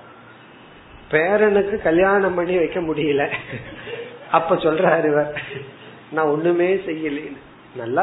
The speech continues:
பசங்களை வளர்த்தி எல்லாம் பண்ணியிருப்பார், ஆனா கடைசியில வர்ற புலம்பல், இதுக்கெல்லாம் அர்த்தமே கிடையாது. அ-, அகிருதார்த்தஸ்யன்னா நான் வாழ்க்கையில ஒன்றுமே செய்யவில்லை.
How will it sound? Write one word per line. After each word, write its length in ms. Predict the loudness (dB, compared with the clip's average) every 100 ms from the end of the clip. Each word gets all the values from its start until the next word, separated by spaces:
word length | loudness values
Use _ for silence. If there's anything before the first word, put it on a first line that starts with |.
| 0 -2
பசங்களை 480 | -4 -2 0 0
வளர்த்தி 400 | 0 -2 -4 -2
எல்லாம் 400 | -2 0 0 0
பண்ணியிருப்பார், 680 | 0 -2 0 -2 -4 -6 -6 -12 -20 -20 -6
ஆனா 200 | -2 -2
கடைசியில 720 | -2 -2 0 -2 -2 -2 -2
வர்ற 280 | -2 -2 -4 -4
புலம்பல், 640 | -4 -4 -4 -4 -6 -8 -12 -20 -20 -8
இதுக்கெல்லாம் 420 | -6 -2 0 0
அர்த்தமே 480 | 0 -4 -6 -4 -4
கிடையாது. 720 | -2 -2 0 -2 -4 -6 -10 -12 -20 -20 -6
அ-, 140 | -4 -4 -6
அகிருதார்த்தஸ்யன்னா 1400 | -6 -2 -2 2 4 4 2 -2 -4 -2 -2 0 -2 0
நான் 220 | -2 2
வாழ்க்கையில 520 | 2 0 -2 -4 -2
ஒன்றுமே 640 | -4 -4 -4 -4 -2 -6 -8
செய்யவில்லை. 680 | -12 -10 -10 -10 -8 -8